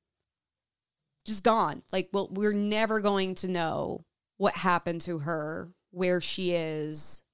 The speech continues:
any of that. Legacy. The movie Ami and Jaguar, based on Erica Fisher's book by the same name, premiered in nineteen ninety-nine.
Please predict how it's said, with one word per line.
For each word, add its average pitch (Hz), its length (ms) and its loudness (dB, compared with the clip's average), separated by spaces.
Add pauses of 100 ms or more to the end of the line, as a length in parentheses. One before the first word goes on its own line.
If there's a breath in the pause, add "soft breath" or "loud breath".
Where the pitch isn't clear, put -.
(400)
any 175 240 4
of 156 120 0
that. - 480 -2 (1500)
Legacy. 302 840 0 (1120 soft breath)
The 269 120 6
movie 294 440 8
Ami 247 380 6
and 254 140 6
Jaguar, 196 460 6
based 185 260 2
on 196 100 0
Erica 180 300 2
Fisher's 180 400 -2
book 170 240 -2
by 180 100 2
the 160 80 0
same 170 260 -2
name, 180 280 0
premiered 180 420 0
in 175 160 -2
nineteen 170 340 -4
ninety-nine. 165 920 -2